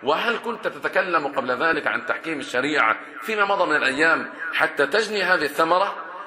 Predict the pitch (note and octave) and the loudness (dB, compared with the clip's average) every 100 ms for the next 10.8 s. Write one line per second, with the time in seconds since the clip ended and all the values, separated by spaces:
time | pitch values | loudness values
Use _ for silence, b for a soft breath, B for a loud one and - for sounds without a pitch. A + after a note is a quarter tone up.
0 | - B2 D3 D#3 E3 D#3 D#3 D3+ G#3 A#3+ | -6 0 2 2 2 2 0 0 0 2
1 | A#3 F#3+ E3 D#3 - F#3+ F3 - D3+ F#3+ | 4 4 4 2 -2 -2 -2 0 2 4
2 | G3 A3+ - - - - - - - A3+ | 4 4 0 -8 -12 -12 -8 2 4 4
3 | - E3+ E3+ A#3 G3+ F3+ F#3 A#3+ G3 - | 2 0 2 2 2 0 2 2 2 -2
4 | C3+ C3+ F#3 E3+ E3+ F#3 F3+ A3 - - | -6 2 4 6 4 4 -2 -4 -10 -14
5 | - D3+ E3 E3 D3 C3+ D#3 C#3+ D3+ - | -8 0 2 2 -2 -2 -2 0 -2 -4
6 | - - - - - D3 D#3 D#3+ E3 D3 | -10 -14 -20 -18 -4 0 2 2 0 2
7 | C#3 D#3 D#3 C#3+ C3 C3 C#3+ C#3 B2+ C#3+ | 0 0 2 0 -2 -4 -2 -2 -4 -2
8 | C#3 A#2+ C3+ E3 E3 F3 - - - - | -2 0 2 4 6 4 0 -8 -6 0
9 | D3+ G3 G3 F#3 F3+ G#3 G3+ F3 E3+ F3+ | 2 2 2 -2 -2 -2 -2 -2 2 2
10 | F#3 F3+ E3 D#3+ F3+ A3 E3 | 2 2 2 2 2 2 0